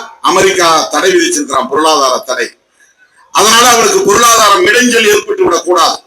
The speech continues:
அப்படி பொருளாதார இடைஞ்சல் ஏற்பட்டால் உக்ரைன் மீது அவன் யுத்தம் நடத்த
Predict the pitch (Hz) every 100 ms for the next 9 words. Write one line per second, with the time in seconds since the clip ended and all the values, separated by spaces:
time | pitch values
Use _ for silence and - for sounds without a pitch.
0 | _ _ _ _ _ _ - 175 190 180
1 | 202 247 262 254 240 233 208 254 254 240
2 | 233 220 - 208 262 277 285 - _ _
3 | _ _ - 269 - 330 320 294 262 285
4 | 285 269 262 285 294 262 269